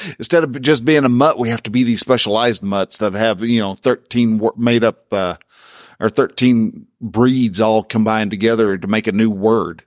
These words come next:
It's like, no, <laughs> we're, we're, we're a mutt.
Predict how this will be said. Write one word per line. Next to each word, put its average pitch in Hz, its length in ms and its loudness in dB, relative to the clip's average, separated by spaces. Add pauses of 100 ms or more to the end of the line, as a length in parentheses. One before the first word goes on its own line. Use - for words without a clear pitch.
(440)
It's - 140 -12
like, - 240 -20 (240)
no, 143 380 -4 (220)
<laughs> 143 240 -2
we're, 135 220 4 (100)
we're, 139 200 2 (240)
we're 117 240 2
a 113 40 2
mutt. 110 520 0